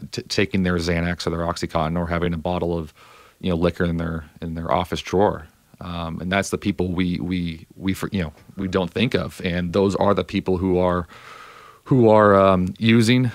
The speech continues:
um, and abusing drugs. Um, and, you know, that stigma, you know, around, around a face of who we think is, are,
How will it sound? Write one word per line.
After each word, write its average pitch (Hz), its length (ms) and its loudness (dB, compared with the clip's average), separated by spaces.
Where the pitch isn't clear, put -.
um, 95 400 0
and 98 80 0
abusing 95 380 2
drugs. 95 640 2
Um, 90 560 -2
and, 98 480 2
you 110 80 -4
know, 95 80 0
that 92 160 -2
stigma, 95 680 0
you 101 120 -2
know, 87 220 -2
around, 95 920 0
around 101 380 2
a 85 60 -2
face - 680 -2
of 90 540 -4
who - 140 -2
we 101 180 2
think 98 640 -2
is, 90 580 -4
are, 92 140 -6